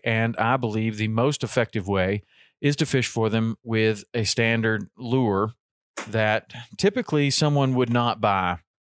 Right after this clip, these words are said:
for barracudas. Now, you can see lures that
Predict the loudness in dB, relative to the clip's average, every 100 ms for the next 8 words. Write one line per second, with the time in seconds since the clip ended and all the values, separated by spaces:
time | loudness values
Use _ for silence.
0 | _ _ _ _ _ -4 0 0 0 0
1 | 0 0 -4 -6 -6 -8 -10 _ -2 0
2 | 0 -2 -8 _ -6 -2 -2 0 0 2
3 | 2 2 0 -2 0 0